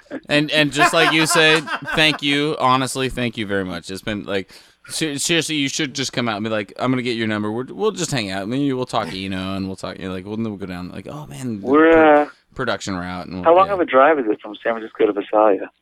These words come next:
Speaker 1: Uh, Visalia? Actually, how
Speaker 2: Yeah,
Speaker 1: long
Speaker 2: 'cause
Speaker 1: is
Speaker 2: they're
Speaker 1: it?
Speaker 2: playing, they're playing S F and they're playing Visalia. Uh, it's, like, four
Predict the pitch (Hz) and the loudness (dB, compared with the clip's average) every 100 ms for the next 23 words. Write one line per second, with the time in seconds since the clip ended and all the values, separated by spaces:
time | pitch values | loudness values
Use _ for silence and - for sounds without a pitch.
0 | - - 147 147 147 151 156 170 208 330 | -14 -10 -8 -6 -6 -6 -6 -6 -6 -6
1 | 381 392 392 381 381 349 - 107 98 - | -6 -6 -6 -4 -4 -6 -6 -6 -6 -8
2 | 104 127 208 269 254 - - 135 - 135 | -8 -6 -8 -12 -14 -16 -12 -8 -4 0
3 | 254 147 214 233 247 247 220 208 247 240 | 2 2 4 4 4 2 2 2 2 2
4 | 226 240 226 220 196 190 165 - 180 269 | 0 0 -2 -2 -2 -2 -2 -2 -4 -2
5 | 370 359 349 349 349 339 - 349 302 - | 0 4 4 6 6 4 -2 -2 -2 -4
6 | _ - - 220 240 | _ -10 0 4 4